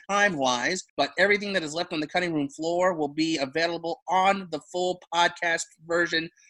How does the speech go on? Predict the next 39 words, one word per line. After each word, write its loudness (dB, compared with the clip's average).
of 0
the -4
show, -2
uninterrupted 0
and 0
commercial-free. -2
So -8
once -4
again, -6
you -4
can -12
find -2
our, 4
uh, 2
podcast 2
on -6
iTunes, -2
Spotify, 0
and 2
on -4
SoundCloud. 0
And -2
William, 2
we're 0
also 2
available 0
on 2
the -4
social -4
media -4
world, 0
so -4
our 0
fans -2
and -6
listeners -4
can -10
go -2
there 2